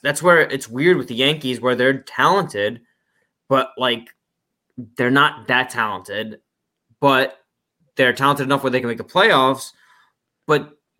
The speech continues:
do you wanna just throw the season away and maybe sell off some pieces like, uh, Gary and get something back? Like, I, I, I don't know. The Yankees are in a weird spot here. And, and I think Boone is gone after this year.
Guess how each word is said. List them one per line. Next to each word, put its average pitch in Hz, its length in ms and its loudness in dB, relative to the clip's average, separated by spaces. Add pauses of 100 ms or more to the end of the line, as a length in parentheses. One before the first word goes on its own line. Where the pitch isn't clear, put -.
(220)
do 113 100 -8
you 143 80 0
wanna 139 240 2
just 117 220 -8
throw 131 160 0
the 123 100 -2
season 123 360 -2
away 120 360 2
and 113 80 -2
maybe 117 320 -2
sell 120 320 -4
off 117 240 0
some 113 160 -8
pieces 113 680 -8
like, 117 480 -2 (960)
uh, 110 240 -2
Gary 120 600 0
and 120 200 -6
get 135 240 0
something 131 500 -4
back? 131 200 -2 (340)
Like, 135 120 -4
I, 139 180 0
I, 131 220 0
I - 20 4
don't 175 140 6
know. 214 120 4
The 131 100 -2
Yankees 139 340 0
are 156 100 4
in 160 60 0
a 151 40 2
weird 151 240 2
spot 151 300 2
here. 82 240 -12 (340)
And, 131 140 0
and 127 360 -4 (120)
I 127 140 2
think 131 240 -4
Boone 143 200 2
is 131 120 0
gone 117 420 -2
after 110 240 -4
this 113 200 -4
year. 120 300 0